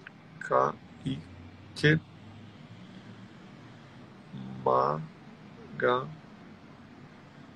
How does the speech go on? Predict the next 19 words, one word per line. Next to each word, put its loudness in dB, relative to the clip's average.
Vamos -10
ver. -12
O 2
Kaique, 12
não 6
tô 12
achando 8
você. 6
Não -2
tá 12
aparecendo 8
aqui 0
pra 8
mim. -2
Por -2
favor, 12
cadê 12
o 12
Kaique? 10